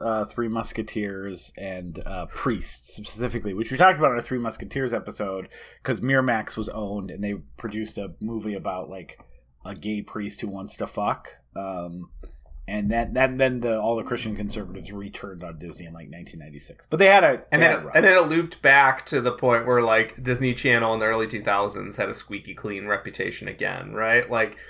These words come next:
Speaker 2: and they had successfully divorced the Miramax and Dimensions from the main brand, and the only people that associated them were nerds.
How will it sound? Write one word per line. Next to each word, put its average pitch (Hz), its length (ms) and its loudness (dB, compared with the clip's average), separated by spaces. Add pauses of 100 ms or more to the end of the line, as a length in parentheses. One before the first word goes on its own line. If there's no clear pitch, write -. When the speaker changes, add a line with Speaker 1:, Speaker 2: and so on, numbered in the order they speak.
(180)
Speaker 2:
and 131 120 2
they 131 140 6
had 135 180 6
successfully 151 840 4
divorced 117 800 2 (420)
the 127 300 8
Miramax 135 580 6
and 117 140 0
Dimensions 151 880 0
from 123 340 4
the 117 80 0
main 113 320 0
brand, 120 680 2 (220)
and 120 140 2
the 139 100 -2
only 143 320 2
people 139 360 4
that 127 200 6
associated 143 720 2
them 156 220 6
were 120 140 0
nerds. - 540 -8